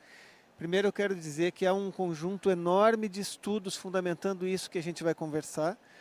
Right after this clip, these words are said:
Aqui eu só peguei até dois mil e doze, que é o, o, o ponto que começou num crescimento exponencial e, e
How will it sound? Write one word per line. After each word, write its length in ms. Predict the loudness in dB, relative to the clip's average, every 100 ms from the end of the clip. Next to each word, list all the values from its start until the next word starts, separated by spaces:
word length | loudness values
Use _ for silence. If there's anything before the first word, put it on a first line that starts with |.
| -20 -20 _ -6
Aqui 240 | -4 2
eu 80 | 2
só 160 | 2 2
peguei 320 | 2 4 4
até 200 | 4 2
dois 220 | 4 4
mil 160 | 4 2
e 60 |
doze, 360 | 4 6 6 4
que 120 | 2
é 40 |
o, 160 | 2 2 -2
o, 180 | -8 -8 -10
o 80 | -4
ponto 380 | 2 2 0
que 120 | -6 -2
começou 640 | 0 0 -2 2 4 4 -2 -20 -20 _ _
num 140 | -8
crescimento 880 | -4 -4 -4 -4 -2 0 0 2 2
exponencial 880 | 2 2 -2 0 -2 2 4 6 4
e, 320 | 0 -4
e 60 | -8